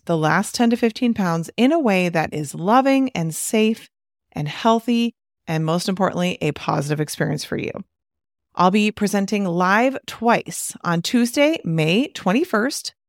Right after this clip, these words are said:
twenty twenty-four, once at eleven A M Central and the other at seven thirty P M Central.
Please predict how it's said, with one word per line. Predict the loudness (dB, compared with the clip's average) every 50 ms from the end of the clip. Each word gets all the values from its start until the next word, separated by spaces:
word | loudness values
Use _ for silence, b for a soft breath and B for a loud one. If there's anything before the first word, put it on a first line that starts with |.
| _ _ _
twenty | -2 0 2 4 4 4 4 2 2
twenty-four, | -4 -4 -2 0 0 0 0 0 -2 -2 -2 0 -2 -4 -4 -6 _ _ _ _ _ _ _ _
once | 0 2 2 2 2 0 -2 -4
at | -4 -2 0 0 -2 -2 -2
eleven | 0 2 4 4 4 4
A | 4 4 4
M | 4 2 0
Central | 0 0 -2 -2 -2 -2 -2 -2 -2 -4 -4
and | -4 -4 -2
the | -2 -4 0
other | 0 0 2 2 0 -2 -2 -2
at | -4 -4 -4 -2
seven | 0 0 0 0 -2
thirty | -2 -2 -2 -2 -4 -6
P | -6 -6 -6 -6
M | -4 -6 -6
Central. | -6 -6 -8 -8 -8 -10 -12 -12 -14